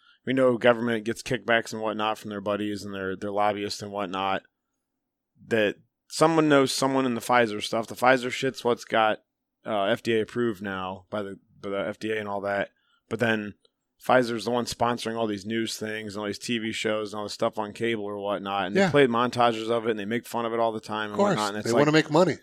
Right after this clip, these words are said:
Speaker 1: yeah.
Speaker 2: They're
Speaker 1: And,
Speaker 2: in it to make money.
Speaker 1: and they're the ones
Speaker 2: And that's okay. It's a
Speaker 1: sponsoring it.
Speaker 2: business. I
Speaker 1: Yeah.
Speaker 2: get it.
Speaker 1: Yeah. But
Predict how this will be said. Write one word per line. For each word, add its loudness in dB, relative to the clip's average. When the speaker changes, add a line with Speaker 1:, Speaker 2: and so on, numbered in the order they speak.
Speaker 1:
yeah. 4
Speaker 2:
They're 6
Speaker 1:
And, 10
Speaker 2:
in 10
it 2
to -2
make 4
money. 6
Speaker 1:
and 0
they're 8
the 8
ones 8
Speaker 2:
And 10
that's 10
okay. 12
It's 10
a 4
Speaker 1:
sponsoring 0
it. 0
Speaker 2:
business. 10
I 10
Speaker 1:
Yeah. 8
Speaker 2:
get 12
it. 12
Speaker 1:
Yeah. 4
But 2